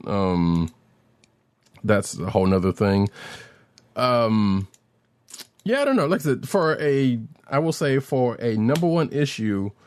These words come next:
as much as I said earlier about being back here on another hit rock bottom type story, I'm still kinda interested to see where this is going. Uh, if it's going to go anywhere. I kinda trust G-,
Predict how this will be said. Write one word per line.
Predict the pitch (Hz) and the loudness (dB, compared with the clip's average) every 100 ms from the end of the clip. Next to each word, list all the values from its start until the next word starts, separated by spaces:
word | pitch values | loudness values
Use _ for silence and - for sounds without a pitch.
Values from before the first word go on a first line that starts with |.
| - _ _ _ _ _ _ | -20 _ _ _ _ _ _
as | 123 110 104 | 0 0 2
much | 127 165 - | 2 0 0
as | 135 123 113 | 2 2 2
I | 120 120 | 0 0
said | 117 123 120 - | 0 2 2 2
earlier | 117 110 107 | 2 2 2
about | 95 104 98 - 104 | 2 2 2 -4 -4
being | 107 107 | 0 0
back | 98 101 | 0 -2
here | - 101 98 - | -2 -2 0 -2
on | 104 92 | -2 0
another | 92 98 95 90 90 | 0 0 2 0 -4
hit | - 107 - | -6 -6 -2
rock | 101 98 | -2 -2
bottom | 92 95 92 | -2 -2 -4
type | 85 95 82 | -6 -8 -10
story, | - 90 85 87 | -8 -6 -4 -4
I'm | 95 92 | -4 -6
still | - - 120 | -6 -2 0
kinda | 120 104 | 2 0
interested | 85 95 90 - 95 87 - - | 0 -4 -8 -6 -4 -4 -6 -10
to | - | -8
see | - 92 | -4 -2
where | 85 85 | 0 -2
this | - 80 | -4 -10
is | 82 | -10
going. | - 95 95 101 110 113 _ _ _ _ _ _ _ _ _ _ _ _ - | -2 2 4 4 2 0 _ _ _ _ _ _ _ _ _ _ _ _ -2
Uh, | 95 85 | 0 0
if | - 98 98 | 0 -2 -2
it's | - | -2
going | 98 | 0
to | 95 | 0
go | 104 101 98 | -2 -2 0
anywhere. | 107 104 110 110 113 - - - | -2 0 0 2 -2 -6 -20 -6
I | - 117 110 - _ - | 0 0 0 -10 _ -16
kinda | - - - 156 131 170 | -14 -12 -2 2 2 2
trust | - 320 - - | 0 -2 -2 -8
G-, | 262 190 180 | -8 -6 -8